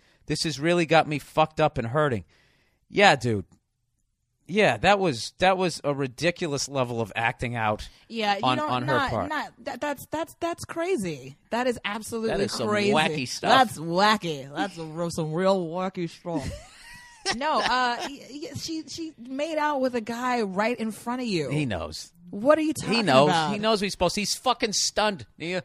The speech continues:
Speaker 2: Yeah.
Speaker 1: Jesus Christ.
Speaker 2: That's pretty stunning.
Speaker 1: We're, we're in the goddamn trauma unit right now. And you're going, "You stepped on a landmine."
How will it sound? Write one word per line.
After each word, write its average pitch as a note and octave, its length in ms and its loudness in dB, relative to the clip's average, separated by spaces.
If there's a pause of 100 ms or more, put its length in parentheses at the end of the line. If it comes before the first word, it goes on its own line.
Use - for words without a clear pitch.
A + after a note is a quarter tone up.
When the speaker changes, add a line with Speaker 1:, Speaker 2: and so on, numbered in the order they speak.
(260)
Speaker 2:
Yeah. F3+ 420 -2 (320)
Speaker 1:
Jesus E3 320 -10
Christ. G3 320 -4
Speaker 2:
That's F3 160 -6
pretty F3+ 220 -6
stunning. D#3 420 -8
Speaker 1:
We're, G3 180 0
we're F#3 140 -4
in G#3 120 -2
the F3+ 60 -4
goddamn F#3 440 -4
trauma F#3+ 360 -6
unit C#3+ 280 -4
right B2 200 -4
now. A#2 200 -6 (420)
And E3 120 -6
you're F3+ 80 -2
going, G3 340 0
"You F#3 80 -6
stepped C#4 500 -4
on A#3+ 220 -4
a A#3+ 40 -10
landmine." A3 840 -2